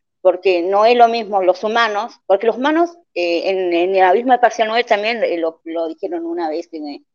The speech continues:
eh, hasta dónde estamos evolucionados, ¿no? Eh, em, siguen siendo humanos y siguen quizás, eh, adentro de ellos, muy adentro de ellos, esa ambición de poder, y quizás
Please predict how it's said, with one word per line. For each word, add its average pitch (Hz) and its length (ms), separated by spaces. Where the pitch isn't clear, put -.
eh, 170 160
hasta 202 260
dónde 254 200
estamos 254 320
evolucionados, 214 720
¿no? 190 260
Eh, 151 460
em, 320 320
siguen 262 400
siendo 220 360
humanos 196 460
y 190 60
siguen 233 340
quizás, 208 420
eh, 175 260
adentro 214 520
de 208 80
ellos, 202 200
muy 214 180
adentro 202 380
de 196 60
ellos, 214 240
esa 208 320
ambición 202 420
de 202 120
poder, 208 420
y 349 180
quizás 208 520